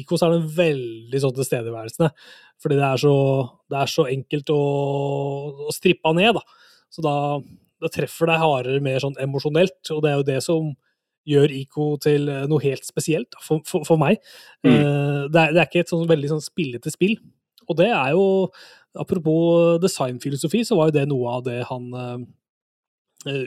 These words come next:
Speaker 1: utvik-, altså han regissøren, eh, sa, at han ville, han ville ta spill litt vekk fra den klisjeen om hva et spill var. Han ville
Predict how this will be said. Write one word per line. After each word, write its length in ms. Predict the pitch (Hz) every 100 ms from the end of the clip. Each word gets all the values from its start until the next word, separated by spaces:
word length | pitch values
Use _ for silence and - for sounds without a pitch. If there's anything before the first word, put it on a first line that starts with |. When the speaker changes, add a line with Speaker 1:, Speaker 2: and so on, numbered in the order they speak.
| 160
Speaker 1:
utvik-, 300 | 151 139 131
altså 220 | 131 143 127
han 160 | 131
regissøren, 540 | 127 - 127 127 135 - - - - -
eh, 440 | 156 139 131 135 139
sa, 220 | - 147 160
at 80 | 147
han 160 | 139
ville, 220 | 143 156 151 _ _ _
han 120 | 156
ville 160 | 151 165
ta 300 | 160 147 143
spill 460 | 143 - - 139 151 151 - - -
litt 160 | 165 139
vekk 320 | 131 - - -
fra 300 | - 151 143 139 - -
den 160 | 151 147
klisjeen 480 | - 160 - 143 131
om 120 | 147 135
hva 80 | 143
et 80 |
spill 320 | - - 143 143
var. 300 | 147 180 - - - -
Han 80 | 147
ville 160 | 151